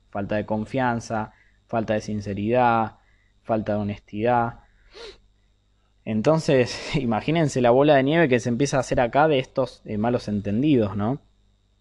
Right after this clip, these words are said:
Em, es, es, es, por eso les digo, el, el tema era profundo y,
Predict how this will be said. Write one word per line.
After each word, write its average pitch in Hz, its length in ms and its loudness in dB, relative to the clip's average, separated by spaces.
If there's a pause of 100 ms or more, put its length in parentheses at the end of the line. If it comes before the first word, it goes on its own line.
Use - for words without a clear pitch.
(400)
Em, 104 480 -2 (1600)
es, 139 320 -2
es, 156 500 0
es, 175 240 0
por 160 180 2
eso 185 160 2
les 160 140 2
digo, 156 300 6
el, 123 260 -2
el 131 160 -4
tema 175 180 2
era 151 160 4
profundo 180 880 4
y, 107 840 0